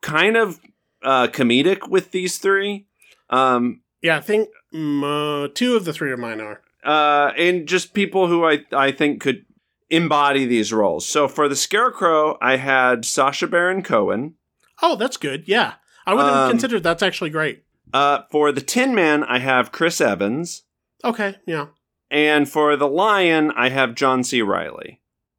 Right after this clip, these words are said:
Speaker 2: Yeah, those are all great.
Speaker 1: Because of my, uh, same theory that John C. Reilly <laughs> makes every movie better.
Speaker 2: Yeah.
Speaker 1: Um, and I think they just kind of embody or can embody what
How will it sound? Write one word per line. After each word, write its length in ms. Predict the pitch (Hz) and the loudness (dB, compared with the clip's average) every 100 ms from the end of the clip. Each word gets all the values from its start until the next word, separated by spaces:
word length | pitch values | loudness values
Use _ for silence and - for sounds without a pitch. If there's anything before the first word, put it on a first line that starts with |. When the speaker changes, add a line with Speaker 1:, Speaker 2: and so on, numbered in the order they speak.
| _ | _
Speaker 2:
Yeah, 180 | 294 254 _ | -4 -4 _
those 180 | 180 180 | -4 -2
are 80 | 175 | -2
all 120 | 175 | -2
great. 360 | 170 220 202 _ _ _ | -2 -4 -4 _ _ _
Speaker 1:
Because 360 | 147 127 165 147 | -2 0 0 2
of 160 | 160 | 0
my, 420 | 143 151 151 147 151 | 2 2 4 2 2
uh, 180 | 135 131 | 2 2
same 260 | - 180 | 2 0
theory 340 | 175 165 151 147 | 2 2 2 2
that 220 | 135 117 | 0 -2
John 220 | 113 143 | 0 0
C. 120 | 151 165 | 0 0
Reilly 340 | 151 143 139 | 2 2 2
<laughs> 20 | |
makes 260 | 131 131 123 | 0 -4 -2
every 240 | 110 107 | -2 0
movie 260 | 104 98 104 | -2 0 -2
better. 500 | 101 208 220 220 - _ _ _ | 0 0 0 -2 -4 _ _ _
Speaker 2:
Yeah. 240 | 147 143 131 | -4 0 0
Speaker 1:
Um, 120 | 143 | 0
and 200 | 180 214 | 0 2
I 80 | 214 | 0
think 320 | 208 226 214 | 0 -2 0
they 120 | 202 | -2
just 220 | 190 185 - | 0 -2 -2
kind 300 | 185 190 185 | 0 2 0
of 80 | 170 | 0
embody 1200 | 147 156 131 135 151 160 156 147 143 131 127 _ _ _ _ _ | 2 2 2 2 2 2 2 0 0 -2 -6 _ _ _ _ _
or 240 | 196 196 | 0 0
can 360 | 185 220 233 220 | 0 0 2 2
embody 480 | 165 131 127 123 123 | 2 2 2 2 0
what 440 | 107 131 143 - | -2 0 0 -2